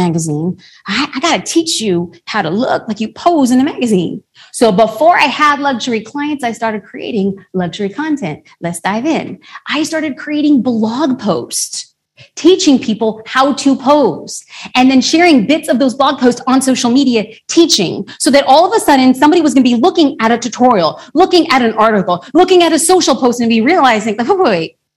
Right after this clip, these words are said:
I like what this person does. I wanna invite her on my wedding." So then there I go with my, like, jag, like, my tar up from the floor up Honda Accord. It had an oxidized hood, so the car was black, but it had, like, gray on the hood. And, like, I'm showing up to a wedding and I'm parking, like,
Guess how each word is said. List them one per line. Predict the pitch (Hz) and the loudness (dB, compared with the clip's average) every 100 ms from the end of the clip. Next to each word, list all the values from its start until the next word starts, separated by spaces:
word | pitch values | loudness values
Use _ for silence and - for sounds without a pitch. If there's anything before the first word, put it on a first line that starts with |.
| - | -2
I | 285 | 0
like | 320 539 | 2 2
what | 320 | 2
this | 254 - | 0 0
person | 247 220 | 0 2
does. | 196 165 - - - _ - - | 4 4 2 -6 -14 _ -6 -2
I | 320 | 0
wanna | 403 | 2
invite | 277 240 233 | 4 2 0
her | - 339 262 - | 2 2 2 2
on | 240 | 2
my | 247 | 4
wedding." | 214 165 - - | 2 0 -8 -2
So | 262 | 0
then | 226 208 | 2 2
there | 226 285 311 | 4 4 2
I | 320 339 | 2 2
go | 277 226 226 226 - | 2 4 2 -4 0
with | 262 262 | 0 2
my, | 240 | 0
like, | 226 202 185 - 160 | 2 0 0 -6 -12
jag, | 151 220 269 349 | -2 2 4 4
like, | 294 247 | 2 2
my | 226 | 0
tar | - - 339 349 | 2 2 2 2
up | 285 294 | 0 0
from | 349 285 | 0 2
the | 302 | 0
floor | 311 285 285 | 0 0 2
up | 233 294 - | 2 0 0
Honda | 269 302 339 | 0 2 0
Accord. | 339 262 226 - | 0 0 0 -4
It | - 262 302 | -6 -2 0
had | 302 | 0
an | 269 | 2
oxidized | 233 233 254 226 214 175 | 0 0 -2 0 0 -2
hood, | 185 226 - - | -2 -2 -8 -4
so | 214 | -2
the | 226 | 0
car | - 240 | 2 2
was | 277 | 2
black, | 196 170 202 - - - | 0 0 0 -2 -6 0
but | |
it | 254 | 2
had, | 240 | 2
like, | 226 | 0
gray | - 180 190 202 214 254 - | 0 0 2 4 4 2 0
on | 220 214 202 | 0 2 2
the | 208 | 2
hood. | 185 185 208 311 - - | 4 2 2 0 -4 -2
And, | 240 | 0
like, | 233 226 | 2 2
I'm | 226 | 2
showing | 247 262 | 2 2
up | 262 | 0
to | 277 | 0
a | 233 | 2
wedding | 208 220 254 | 2 0 0
and | 185 | 2
I'm | 196 | 2
parking, | 240 226 240 | 0 0 0
like, | 208 202 | 0 -2